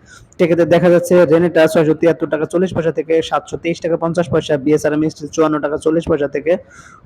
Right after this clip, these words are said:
ঊনষাট টাকা দশ পয়সা, ব্যাট বিসি তিনশো পঁচিশ টাকা ষাট পয়সা থেকে তিনশো আঠাশ টাকা, এমজেএল বিডি বাহাত্তর টাকা বিশ পয়সা থেকে পঁচাত্তর টাকা, সত্তর পয়সা, জিপি দুশো চব্বিশ টাকা নব্বই পয়সা থেকে দুশো ছাব্বিশ টাকা নব্বই পয়সা, মন-, মনোস্পুল একশো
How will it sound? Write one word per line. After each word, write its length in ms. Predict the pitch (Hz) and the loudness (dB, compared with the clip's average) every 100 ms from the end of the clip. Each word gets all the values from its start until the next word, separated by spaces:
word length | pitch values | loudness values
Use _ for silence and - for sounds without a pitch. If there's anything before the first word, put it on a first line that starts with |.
| - | -2
ঊনষাট 340 | 165 180 165 147 | 0 2 2 0
টাকা 140 | 156 | 0
দশ 200 | 156 165 - | 2 2 2
পয়সা, 260 | 165 165 | 2 2
ব্যাট 260 | 135 147 151 | 2 0 0
বিসি 200 | 160 - | -4 -6
তিনশো 260 | 151 156 151 | -4 -2 -2
পঁচিশ 280 | 170 165 175 | -2 -4 -4
টাকা 180 | 175 170 | -4 -2
ষাট 200 | 165 156 | -2 -2
পয়সা 200 | 165 156 | 0 -2
থেকে 280 | 139 147 165 175 - _ _ _ | -2 -4 -2 -2 -4 _ _ _
তিনশো 240 | 165 156 165 | -2 0 2
আঠাশ 380 | 151 156 175 170 | 2 2 2 2
টাকা, 300 | 180 - 147 160 - | 0 2 0 0 0
এমজেএল 420 | 160 160 156 147 | -2 0 0 2
বিডি 360 | 143 151 151 170 - _ _ _ - 127 | 0 2 2 2 -2 _ _ _ -14 -4
বাহাত্তর 380 | 127 156 156 170 | 2 2 2 0
টাকা 180 | 175 175 | 2 2
বিশ 140 | 185 | 0
পয়সা 120 | 180 170 | 0 0
থেকে 160 | 156 | 0
পঁচাত্তর 320 | 160 165 170 | 0 0 0
টাকা, 240 | 170 175 170 170 - - | -2 2 2 0 -8 -14
সত্তর 360 | - 175 170 175 | -4 -2 0 0
পয়সা, 240 | 170 156 160 | 0 2 0
জিপি 340 | 135 165 170 165 | 0 -4 0 0
দুশো 260 | 156 156 | 2 0
চব্বিশ 260 | 151 165 165 | 0 -2 -2
টাকা 120 | 175 165 | -2 0
নব্বই 200 | 160 165 | -2 0
পয়সা 140 | 156 | -2
থেকে 160 | 151 151 | -2 -2
দুশো 200 | 147 147 | -2 -4
ছাব্বিশ 300 | 151 147 151 | -2 -4 -2
টাকা 140 | 165 | -2
নব্বই 220 | 160 156 151 | -2 -4 -4
পয়সা, 220 | 147 139 | -4 -4
মন-, 200 | 135 139 | -2 -2
মনোস্পুল 520 | 139 175 196 - 165 | 0 2 2 2 2
একশো 220 | 165 175 | 2 2